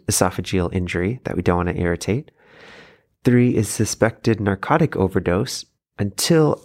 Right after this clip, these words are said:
after the administration of naloxone. And four is laryngectomy or tracheal stoma. So the procedure itself,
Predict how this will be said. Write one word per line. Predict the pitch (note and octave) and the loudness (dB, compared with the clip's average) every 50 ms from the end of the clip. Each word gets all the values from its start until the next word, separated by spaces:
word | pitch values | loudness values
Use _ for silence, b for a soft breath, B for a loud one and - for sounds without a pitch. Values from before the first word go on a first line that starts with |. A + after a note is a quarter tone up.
| - - | -4 -2
after | C3 C3+ - - - A#2 | -2 -2 -2 0 0 2
the | G#2 G#2 | 2 2
administration | G#2 G2+ G#2 G2+ G2+ G2 - - F#2+ F#2+ - - - G2 | 2 2 2 0 0 0 0 0 -2 -2 -2 -4 -2 -2
of | G2+ G#2+ | -2 -2
naloxone. | B2+ C#3 C#3 C3+ A#2+ G2+ F#2 F2 - - - - F#2+ F2 F2 G2+ B2+ - _ _ _ B B B B B B B B B - | -2 0 2 2 4 2 2 0 -2 -8 -6 -4 -4 -4 -4 -6 -8 -12 _ _ _ B B B B B B B B B -4
And | G#2+ G2 - | -4 -4 -4
four | - - B2 B2+ B2+ C3 B2+ B2 - | -2 0 2 2 2 2 0 -2 0
is | A2+ A2 G#2+ G#2 G2+ F#2+ - - _ - | 0 2 2 2 2 0 -4 -12 _ -4
laryngectomy | A2+ G#2+ A2 G#2+ G#2 G2 F#2+ - G#2+ A#2 - - - C#3 C#3 D3 D3 - - | 2 2 4 4 4 2 2 2 0 0 0 0 -2 0 0 0 -2 -2 0
or | - G#2 G2 | 0 -2 0
tracheal | - - - G2+ G2+ - - G2+ F#2 F#2 | 0 0 -2 -2 -2 0 0 0 0 0
stoma. | - - - F2+ D#2 A#1+ G1+ - - - _ _ _ _ _ _ _ _ _ _ _ _ _ _ _ _ | -2 -2 -2 -2 -2 -2 -6 -10 -12 -14 _ _ _ _ _ _ _ _ _ _ _ _ _ _ _ _
So | - - A2 | -6 -4 -4
the | A2+ | -2
procedure | - B2+ - - F3+ G3 G3 G3+ G3+ | -2 -4 -2 0 0 2 4 2 2
itself, | F#3+ G3 - G2+ G2 G#2 A2 - - - | 2 0 -2 -2 -2 -2 -2 -6 -16 -20